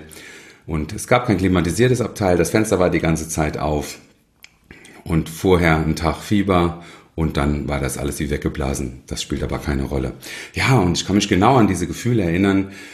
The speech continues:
die da herrschten, weil du ja nicht wusstest, wir hatten keine Tickets für ins Endspiel reinzukommen. Und wir wussten auch nicht, wo wir die Tickets herbekommen. Wir hatten nur die Hoffnung,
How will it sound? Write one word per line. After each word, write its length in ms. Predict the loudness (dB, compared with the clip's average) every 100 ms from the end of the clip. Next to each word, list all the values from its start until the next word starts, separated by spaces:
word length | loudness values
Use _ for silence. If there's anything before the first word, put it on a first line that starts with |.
| -16 -6
die 100 | 0
da 80 | 2
herrschten, 440 | 2 0 -2 -2
weil 120 | 2
du 60 | 2
ja 80 | 2
nicht 200 | 2 2
wusstest, 400 | 2 2 0 -2
wir 100 | -2
hatten 200 | -2 0
keine 280 | 2 2
Tickets 400 | 0 0 0 0
für 160 | -4 -2
ins 160 | -2 -2
Endspiel 340 | -6 -4 -2
reinzukommen. 760 | 2 2 0 -2 2 2 2 -4 -12 -20 -20 -20 -10
Und 180 | -2 0
wir 140 | 2 0
wussten 280 | 0 0
auch 120 | 0 0
nicht, 180 | 0
wo 140 | 2 2
wir 60 |
die 100 | 2
Tickets 320 | 0 -2 -2 0
herbekommen. 880 | 0 0 -2 2 2 2 -2 -12 -6
Wir 140 | -2 0
hatten 240 | 2 2
nur 100 | 4
die 140 | 2
Hoffnung, 640 | 2 0 0 0 0 -2